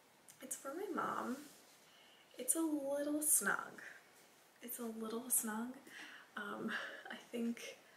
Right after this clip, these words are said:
once I block it, I'm really gonna, like, stretch it a bit because, um, sorry, I feel like I need to put this on a little bit differently. It's just a, it's a little snug on the head, but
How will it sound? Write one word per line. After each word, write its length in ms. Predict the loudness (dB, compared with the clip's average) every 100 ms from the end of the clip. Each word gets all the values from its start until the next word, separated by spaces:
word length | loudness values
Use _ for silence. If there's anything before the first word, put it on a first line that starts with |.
| -20 -20 -20 -20 -20 -14 -2
once 360 | 0 2 2
I 80 | 0
block 560 | 2 0 0 -2 -4 -4
it, 100 | -4
I'm 240 | -4 -6
really 260 | -6 -6 -6
gonna, 260 | -4 -4 -2
like, 220 | -6 -2
stretch 600 | -2 0 -2 -4 -4 -2
it 140 | -2 -4
a 80 | -6 -4
bit 260 | -4 -6 -10 -18 -20 -20 -14
because, 720 | -10 -4 -4 -4 -4 -2 -4 -4
um, 440 | -8 -6 -8 -10 -14 -18 -20 -18 -14
sorry, 240 | -14 -14
I 100 | -18 -18
feel 100 | -16
like 120 | -16 -16
I 40 |
need 80 | -16
to 120 | -18 -20 -20 -20
put 100 | -18
this 160 | -16 -14
on 180 | -12 -8
a 20 |
little 180 | -8 -6
bit 120 | -4
differently. 460 | -4 -6 -8 -8 -8 -10 -12 -12 -12 -4
It's 160 | 0 4
just 200 | 4 4
a, 120 | 0 -4 -14 -18 -10 -4
it's 160 | -2
a 60 | -2 -2
little 200 | -2 2
snug 400 | 0 0 -4 -8 -12
on 60 | -8
the 80 | -4
head, 320 | -2 -2 -6 -10 -12 -18 -12 -8
but 280 | -6 -8